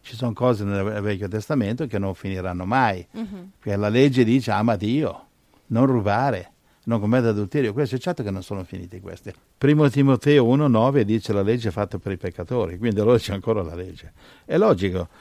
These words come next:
Speaker 1: non rubare, non ammazzare è nel Vecchio Testamento, che è finito questa legge, scusa.
Speaker 2: No, non dobbiamo rubare.
Speaker 1: Tranne,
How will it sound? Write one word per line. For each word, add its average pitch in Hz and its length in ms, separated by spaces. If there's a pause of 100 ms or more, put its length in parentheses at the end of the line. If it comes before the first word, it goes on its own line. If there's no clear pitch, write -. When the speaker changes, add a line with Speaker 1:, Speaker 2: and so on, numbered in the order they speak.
(120)
Speaker 1:
non 135 160
rubare, 139 420
non 117 180
ammazzare 117 680
è 107 40
nel 101 120
Vecchio 95 180
Testamento, 98 540
che 98 260
è - 20
finito 87 400
questa 85 300
legge, 87 260
scusa. - 340
Speaker 2:
No, 180 180
non 170 180
dobbiamo 202 360
rubare. 185 360
Speaker 1:
Tranne, 165 880